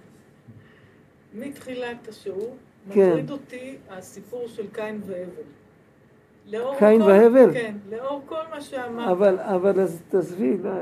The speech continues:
Speaker 2: קשה להיכנס לזה עכשיו. את
Speaker 1: כאילו
Speaker 2: יודעת מה? תתקילי אותי פעם בתחילת שיעור. מה, רגע, מה לא ברור לך בקין
Speaker 1: לא
Speaker 2: והבל?
Speaker 1: ברור לי למה, מתוך כל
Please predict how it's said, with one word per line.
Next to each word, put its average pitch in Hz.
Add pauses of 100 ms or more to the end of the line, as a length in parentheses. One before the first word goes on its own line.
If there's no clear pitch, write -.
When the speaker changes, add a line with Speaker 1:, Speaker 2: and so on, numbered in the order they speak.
(120)
Speaker 2:
קשה 196
להיכנס 156
לזה 127
עכשיו. 123 (1300)
את -
Speaker 1:
כאילו 240
Speaker 2:
יודעת 254
מה? 226 (120)
תתקילי 277
אותי 220
פעם 214
בתחילת 208
שיעור. 139 (560)
מה, 240
רגע, 220
מה 202
לא 254
ברור 233
לך 143
בקין 151
Speaker 1:
לא 143
Speaker 2:
והבל? 143
Speaker 1:
ברור 339
לי 277
למה, 254 (240)
מתוך 208
כל 202